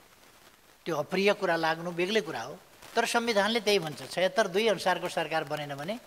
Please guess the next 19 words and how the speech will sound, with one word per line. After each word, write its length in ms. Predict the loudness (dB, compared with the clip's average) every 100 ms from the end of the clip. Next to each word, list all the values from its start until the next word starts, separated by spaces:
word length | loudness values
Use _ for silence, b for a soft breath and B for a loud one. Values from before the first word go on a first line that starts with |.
| -12
तिनको 260 | -12 -10
बनाऊ। 280 | -12 -12 -16 -18 -20 -20 -20 -20 -20 -20 -20 -20 -20 -20 -20 -20 -20 -20 -20 -20 -20 -20 -20 -20 -18 -2
तिनको 300 | -2 0 0
सरकार 360 | 2 4 2
बनाए। 360 | 2 -4 -6 -10 -6
एक 280 | 2 2 2
महिना 320 | 2 4 4
समय 360 | 2 0 0 0
छ, 120 | 2
एक 280 | 0 2 0
महिनाभित्र 680 | 2 4 4 2 0 0 0 -6 -20 -20 -20 -20 -20 -20 -20 -20 -20 -20 -20 -6
विश्वासको 460 | -2 4 2 2 -2
मत 180 | -2 -2
लिन 160 | -8
सकिन्छ। 360 | -4 -4 -4 -6
तर 200 | 6 6
मलाई 260 | 8 4 4
थाहा 220 | 0
छ, 100 | -4